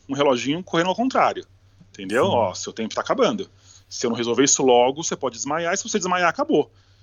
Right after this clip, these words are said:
Speaker 1: entendeu?
Speaker 2: Uhum.
Speaker 1: Sei lá se alguém ia me ajudar ali, como que ia ajudar, ou sei lá, né? Então foi, enfim, foi muito, muito tenso mesmo esse momento aí. Talvez o, o mais difícil na montanha foi esse, é, esse momento aí, que eu vi uma, um perigo iminente ali, né?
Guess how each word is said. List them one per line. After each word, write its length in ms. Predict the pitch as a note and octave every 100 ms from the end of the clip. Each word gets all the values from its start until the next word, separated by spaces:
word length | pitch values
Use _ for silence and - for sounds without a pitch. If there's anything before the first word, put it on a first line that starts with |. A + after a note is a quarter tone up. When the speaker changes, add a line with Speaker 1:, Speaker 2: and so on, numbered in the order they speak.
| _
Speaker 1:
entendeu? 400 | - G2+ A#2 F#2+ -
Speaker 2:
Uhum. 120 | G#2 G2+
Speaker 1:
Sei 140 | G2
lá 300 | A#2 B2 D3
se 240 | F3+ - F#3+
alguém 280 | F3 C3+ E3
ia 100 | E3+
me 80 | F3
ajudar 320 | F3 C#3+ C#3+
ali, 240 | A2+ B2+
como 320 | C3 A#2 C3 B2
que 120 | A#2
ia 40 |
ajudar, 320 | G2 F#2+ A#2+
ou 60 | G#2+
sei 180 | - A2
lá, 240 | G#2 G2
né? 160 | F#2 G2 _ - - - - _ _ -
Então 380 | G#2+ G#2 A2 C3+
foi, 320 | - C#3+ A#2
enfim, 220 | G#2 - G2
foi 120 | B2
muito, 320 | A2+ C#3 C#3+
muito 180 | A2+ A#2+
tenso 380 | - B2+ C3 D3
mesmo 280 | A#2+ B2 A2
esse 160 | - B2
momento 400 | A2 G#2+ G2+ A2
aí. 80 |
Talvez 340 | F#2+ F3 F#3 G3
o, 60 |
o 180 | G3 D#3
mais 200 | E3 G3+
difícil 420 | F#3 - F#3 F3+
na 60 | D3+
montanha 340 | C3+ A#2+ C#3+
foi 220 | E3+ F#3 F3
esse, 200 | D#3+ -
é, 160 | C3+ A#2+
esse 220 | C#3 E3
momento 420 | F3 C3 B2 A2
aí, 60 | G2
que 100 | A#2
eu 100 | G#2+ _ _ _ _ _ _ _
vi 180 | F#2+ F#2+
uma, 360 | A2+ A2+ G#2+ E2+
um 80 | _
perigo 360 | A2 G#2+ A2+
iminente 480 | B2+ A2+ G#2+ G#2 -
ali, 200 | F#2+ F#2
né? 120 | F#2